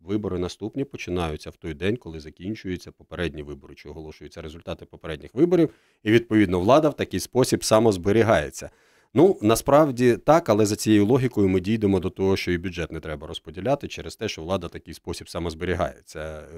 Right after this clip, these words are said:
розподіляючи так чи інакше бюджет. Тобто нам не можна йти цією логікою, щоб припинити, наприклад, соціальні виплати малозабезпеченим там, чи людям, які потребують негайної допомоги, сказати: «Прийдете після виборів, а їм на операцію, від якої залежить життя чи смерть, треба сьогодні гроші,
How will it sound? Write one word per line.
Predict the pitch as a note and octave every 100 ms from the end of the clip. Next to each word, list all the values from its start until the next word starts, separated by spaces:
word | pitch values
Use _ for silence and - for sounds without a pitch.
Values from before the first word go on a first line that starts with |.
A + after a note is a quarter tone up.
| D#2 E2
розподіляючи | - E2 E2+ E2 D#2 - _
так | - G2
чи | - E2+
інакше | F2+ F#2 - F2+
бюджет. | G#2 F#2 C#2+ _ _ _ _
Тобто | A#2+ - A2+ G2+
нам | B2+ B2
не | C#3
можна | C#3+ A2 G2
йти | F2+ -
цією | E2+ G2 F#2 F2+ F#2+
логікою, | C#3+ D#3 D#3 B2
щоб | - -
припинити, | G#2 A2 A#2 G#2+
наприклад, | F#2+ F#2 F2+ - E2+
соціальні | F2 - F2+ E2 E2+
виплати | F2+ - D3+ D3+
малозабезпеченим | F2+ E2 E2+ E2+ F2 - D3+ E3+ C3+ B2+ A#2+
там, | A#2 G2+ - _ -
чи | B2
людям, | C#3+ A#2 A2
які | A#2+
потребують | A2 A2 A2 A#2+ A2 G#2+
негайної | A2 A2+ G2+ F#2 F2+
допомоги, | F#2+ G2+ A2+ C3
сказати: | A#2+ G2+ G2 F#2+ F#2
«Прийдете | G#2 F#2+ F#2 G2
після | F#2+ G2
виборів, | G2 B2+ A2 F#2+ - _ -
а | F#2
їм | G#2+ G#2
на | G2
операцію, | F#2+ G#2+ A2+ - E2+
від | E2+
якої | F2 F#2+ F2+
залежить | F2+ F#2 F2 D#2+
життя | F2+ F2+
чи | E2+ -
смерть, | A2 A#2+ -
треба | F2+ F2
сьогодні | - F#2 F2+ F2
гроші, | F#2 A#2+ -